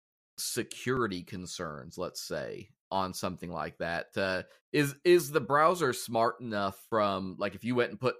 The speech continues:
your editor into a CodePen and it understands how to then render out your stuff,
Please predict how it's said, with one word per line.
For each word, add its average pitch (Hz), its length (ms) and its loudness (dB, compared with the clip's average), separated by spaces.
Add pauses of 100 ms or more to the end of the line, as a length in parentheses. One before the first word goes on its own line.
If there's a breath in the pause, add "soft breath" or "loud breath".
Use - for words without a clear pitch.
your 110 300 0
editor 107 360 2 (100)
into 113 260 -2
a 98 60 -4
CodePen 107 720 -2 (500)
and 104 400 2
it 127 140 0 (500)
understands 120 720 2
how 117 140 4
to 110 100 4
then 107 180 2
render 107 300 2
out 101 200 4
your 98 140 -6
stuff, 117 420 2